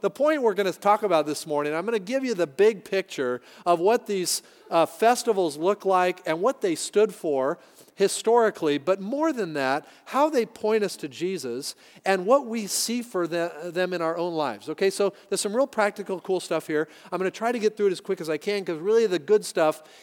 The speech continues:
in, kinda comes at the end in terms of the summary of everything we're gonna look at today. So here we go. If you're taking notes, uh, first I just wanna highlight that there are sacred assemblies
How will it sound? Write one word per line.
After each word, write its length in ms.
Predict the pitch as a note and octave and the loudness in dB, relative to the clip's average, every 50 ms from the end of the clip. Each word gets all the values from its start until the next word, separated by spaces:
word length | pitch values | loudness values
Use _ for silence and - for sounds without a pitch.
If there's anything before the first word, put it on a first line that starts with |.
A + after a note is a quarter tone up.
| - - | -12 -8
in, 240 | F#3 E3 E3+ F3+ - - - | -8 -8 -8 -8 -16 -14 -6
kinda 240 | - F#3+ F3+ E3 | -4 -4 -4 -4
comes 300 | - - - G#3+ G3 F3 | -6 -4 -4 -4 -2 -4
at 80 | F3 C#3+ | -4 -4
the 160 | E3 F3+ F3+ | -6 -4 -2
end 320 | F#3 F#3 F#3 F#3 F3 E3 - - | -2 -2 -2 -4 -6 -8 -8 -8
in 120 | E3+ D3+ | -10 -10
terms 280 | D3 - F#3+ G3 F3 D#3+ | -8 -6 -6 -6 -4 -6
of 100 | D#3 C3+ | -6 -6
the 100 | C#3+ C3+ | -6 -6
summary 600 | - - - - G#3 G#3 G#3 G#3 F#3+ F3 E3 D3+ | -4 -4 -2 0 0 0 2 0 0 0 0 0
of 80 | C#3+ D3 | 0 -2
everything 360 | - F3+ F#3 F#3+ F3 E3 D#3 | -2 -2 -2 0 -2 -2 -4
we're 100 | D3 C3+ | -6 -6
gonna 120 | C3+ C3 | -4 -2
look 220 | C3+ D#3 D#3 - D3 | -2 -2 -2 -2 -2
at 200 | B2+ A#2 A#2 - - - - _ _ _ | -2 -2 -4 -6 -16 -20 -20 _ _ _
today. 480 | - - B2+ A#2 C3 C3 B2 G#2+ G2+ _ _ _ _ _ _ _ _ _ _ _ _ _ _ - - - | -8 -8 -6 -4 -2 -2 -2 -4 -6 _ _ _ _ _ _ _ _ _ _ _ _ _ _ -20 -18 -10
So 220 | - - F#3 E3 D#3+ | -4 0 2 2 2
here 180 | F3+ G3+ G3+ | 4 2 2
we 100 | G3 F#3+ | 2 0
go. 240 | D#3+ D#3 D3 A#2 - - - - - - - - | 0 2 0 0 0 -6 -14 -20 -20 -16 -6 -6
If 140 | E3+ C3+ F3 | -4 -2 -2
you're 80 | F#3 | -2
taking 320 | - A#3 A3+ A3 A3 G#3 F#3+ | 2 2 0 2 2 -2 0
notes, 380 | F#3 F3+ F#3 F#3 - - - - | 2 0 0 0 -2 -6 -6 -4
uh, 120 | D#3+ D3+ | -4 -4
first 260 | - - G#3 G3+ - F#3+ | 0 0 0 0 0 -2
I 60 | E3+ | -4
just 160 | D#3+ F#3+ - | -4 -6 -6
wanna 220 | - G#3+ F#3 D#3+ D3 | -4 -2 -2 -2 -2
highlight 400 | - F3+ F#3 F#3 E3+ D#3 C#3+ C#3 | -2 0 2 2 2 2 2 0
that 120 | D3 C#3 | -2 -4
there 160 | - E3 D#3+ | -2 -2 -2
are 140 | D#3 D3 C#3+ | -2 -2 -2
sacred 420 | - - - G#3 G#3 G3+ - F#3 D#3 | -2 -2 0 0 0 0 0 -2 -2
assemblies 840 | C#3+ - - - F#3 F#3 F#3+ F3+ E3 C#3 B2+ B2 C3 C3+ - - | -2 -4 -2 -2 -2 -2 -2 -2 -2 -2 -2 -2 -4 -6 -8 -10